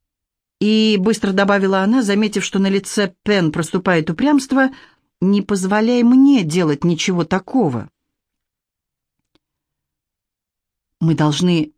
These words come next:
наблюдать друг за другом". Одной рукой, крепко прижимая закутанного в ткань петуха, другой изо всех сил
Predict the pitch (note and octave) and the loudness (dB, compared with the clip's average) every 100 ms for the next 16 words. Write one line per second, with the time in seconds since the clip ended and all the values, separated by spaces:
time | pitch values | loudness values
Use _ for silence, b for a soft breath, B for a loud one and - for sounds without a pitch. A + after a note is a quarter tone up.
0 | _ D#3+ F3 F3+ F#3 A3+ D3+ C3+ B2 C#3+ | _ -2 0 0 0 -2 -2 -4 -2 -4
1 | C#3 B2+ - - - _ _ _ _ _ | -4 -6 -8 -10 -14 _ _ _ _ _
2 | _ _ _ _ _ _ _ _ _ _ | _ _ _ _ _ _ _ _ _ _
3 | _ _ F#3+ G3+ D#4+ F4+ A#3 - G3 G3 | _ _ -2 2 2 2 -2 0 0 0
4 | G3+ _ _ _ _ _ _ _ _ _ | -4 _ _ _ _ _ _ _ _ _
5 | _ - F#3 G3 F#3 F3+ E3+ D3+ D3+ _ | _ -4 0 0 -2 -2 0 -2 -6 _
6 | _ _ _ _ _ _ _ G3+ G#3 G3 | _ _ _ _ _ _ _ -2 -2 0
7 | G#3+ A#3+ A#3 G#3+ F#3 E3+ - _ C3+ F3+ | 0 2 0 0 -2 -4 -10 _ -4 -2
8 | F3+ A#3 F3 E3 D#3 D#3 - - F#3 D3 | -2 -4 -2 0 0 -4 -8 -4 -2 -2
9 | C3+ D3+ F3 - C#4+ D#4 _ _ _ _ | -4 -6 -6 -4 -4 -6 _ _ _ _
10 | _ _ C#3+ F#3 F#3 A#3 A3 C#3+ - D3+ | _ _ -4 -2 0 0 0 -2 -6 -4
11 | E3 - F#3 - G#3+ G3+ | -4 -4 -6 -4 -2 -2